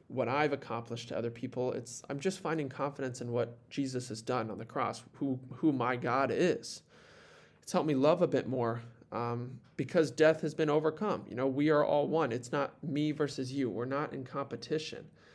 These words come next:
That fear that drives competition, death is at the root of that. And lastly, I would like to mention that the world is infinitely complex. It's full of niches. It's like a tree, right? Each branch,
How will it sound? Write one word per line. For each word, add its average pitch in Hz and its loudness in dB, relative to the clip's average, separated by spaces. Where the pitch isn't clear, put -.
That 143 2
fear 165 2
that 120 0
drives 139 2
competition, 131 -4
death 123 0
is 117 -6
at 113 -6
the 113 -4
root 190 0
of 139 -4
that. - -14
And 143 2
lastly, 175 4
I 135 2
would 135 2
like 135 2
to 143 -6
mention 127 -2
that 117 -2
the 123 0
world 143 4
is 120 -2
infinitely 123 -4
complex. - -14
It's - -10
full 190 4
of 135 4
niches. - -2
It's - -8
like 143 2
a 139 -2
tree, 123 -4
right? 123 -4
Each 185 -6
branch, 156 -4